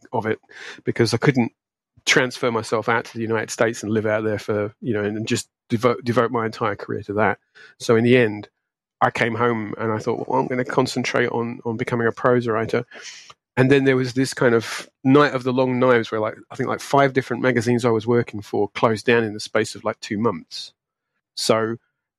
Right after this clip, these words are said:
I was gonna jump and I got pushed. And so then I had no choice but to find another revenue stream. And that was me going into writing prose. And the first prose thing I did was I wrote a series of, of young adult adventure novels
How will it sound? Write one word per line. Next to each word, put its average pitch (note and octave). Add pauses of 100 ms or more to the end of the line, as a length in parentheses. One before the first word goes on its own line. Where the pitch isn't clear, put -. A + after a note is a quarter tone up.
(120)
I B2
was A2+
gonna A#2
jump A#2+
and A#2
I A2
got G#2+
pushed. - (880)
And A#2+
so B2
then B2
I A#2
had A#2+
no A#2+
choice A2
but B2+
to A#2+
find A2+
another G#2
revenue G2+
stream. - (320)
And A2
that B2+ (240)
was A2+
me A2 (300)
going A#2+
into A#2
writing A2+
prose. A#2
And G#2+
the G2+
first -
prose A#2
thing A#2
I G#2+
did G#2
was G2+
I A2
wrote G#2+
a A2
series G#2
of, G#2
of G2+
young G#2
adult G#2 (420)
adventure G#2+
novels G#2